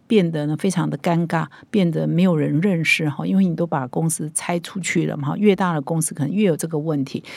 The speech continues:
所以那个时候呢，也是请了这篇文章的教授来协助他们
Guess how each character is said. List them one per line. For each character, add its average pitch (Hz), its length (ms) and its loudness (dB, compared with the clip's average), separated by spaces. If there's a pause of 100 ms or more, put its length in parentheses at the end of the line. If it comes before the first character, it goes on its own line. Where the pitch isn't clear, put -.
(140)
所 - 120 -2
以 180 60 4
那 208 140 6
个 185 100 4
时 151 180 0
候 160 140 2
呢， 151 100 0
也 143 200 0
是 151 120 -2
请 151 220 -2
了 127 100 0
这 143 200 -4
篇 143 280 -4 (360)
文 151 120 0
章 165 220 0
的 151 100 0
教 143 300 2
授 143 320 -4
来 135 260 -4
协 147 300 2
助 208 160 0
他 170 220 -2
们 160 120 -4